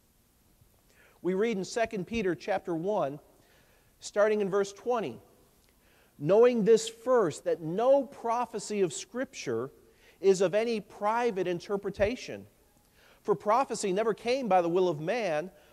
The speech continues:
but holy men of God spoke as they were moved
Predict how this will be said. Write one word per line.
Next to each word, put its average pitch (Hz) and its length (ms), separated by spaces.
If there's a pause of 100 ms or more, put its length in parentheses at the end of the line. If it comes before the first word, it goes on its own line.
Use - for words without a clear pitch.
(140)
but 160 140
holy 233 440
men 214 180
of 180 100
God 180 360
spoke 202 580 (280)
as 160 240
they 170 120
were 156 180
moved 220 640